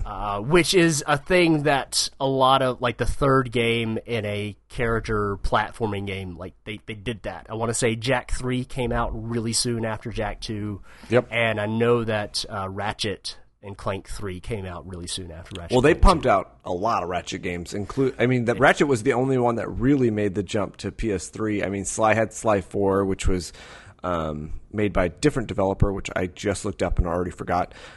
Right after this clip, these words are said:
Speaker 2: Um,
Speaker 1: Uh, Sanzaru?
Speaker 2: Yeah, Sanzaru. And, and Sly four is actually not,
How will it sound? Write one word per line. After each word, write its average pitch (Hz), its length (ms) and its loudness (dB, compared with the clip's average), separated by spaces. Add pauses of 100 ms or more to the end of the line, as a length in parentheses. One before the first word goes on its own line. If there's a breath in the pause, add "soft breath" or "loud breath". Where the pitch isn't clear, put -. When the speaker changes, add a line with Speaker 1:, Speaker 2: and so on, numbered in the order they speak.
(180 loud breath)
Speaker 2:
Um, 90 380 0
Speaker 1:
Uh, 113 240 2
Sanzaru? 139 1120 -2 (140)
Speaker 2:
Yeah, 110 160 -4
Sanzaru. 110 640 2
And, 143 180 2
and 147 140 2
Sly 240 200 6
four 214 220 4
is 135 100 4
actually 123 440 2
not, 107 400 0